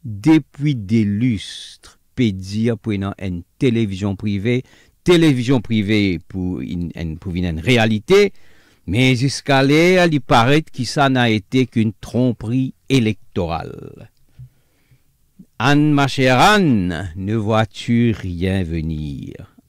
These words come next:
À moins qu'ils ne prennent électeur la M pour un âne.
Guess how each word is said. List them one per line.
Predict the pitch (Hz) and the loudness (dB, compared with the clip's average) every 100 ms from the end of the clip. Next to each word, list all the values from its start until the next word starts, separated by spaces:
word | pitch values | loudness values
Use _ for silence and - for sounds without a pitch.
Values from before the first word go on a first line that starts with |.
| - | -2
À | 185 | 0
moins | 214 240 302 415 - - - _ - - - | 2 2 2 0 -6 -14 -20 _ -20 -20 -6
qu'ils | 233 208 | 0 2
ne | 208 | 2
prennent | 185 190 190 | 0 -2 0
électeur | 165 147 - 143 127 | 2 2 2 2 4
la | 110 | 4
M | 120 175 | 2 0
pour | 196 208 | -2 -2
un | 160 113 | 0 0
âne. | 170 180 85 - | -2 -2 -4 -6